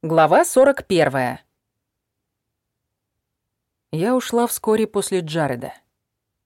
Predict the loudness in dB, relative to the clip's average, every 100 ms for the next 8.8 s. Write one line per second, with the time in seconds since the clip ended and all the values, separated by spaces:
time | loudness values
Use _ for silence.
0 | _ -8 -4 -2 -2 -2 -4 -4 -4 -4
1 | -4 -4 -6 -8 _ _ _ _ _ _
2 | _ -10 -8 -4 -4 -2 -4 -4 -4 -2
3 | -2 -4 -4 -4 -2 -2 -4 -12 -12 -14
4 | -16 -20 _ _ _ _ _ _ _ _
5 | _ -10 -10 -4 -2 0 0 0 -2 -4
6 | -2 0 0 -2 -2 0 0 0 -2 -4
7 | -4 -4 -6 -2 -2 -2 -2 -2 -2 -4
8 | -6 -6 -4 -4 -6 -12 -16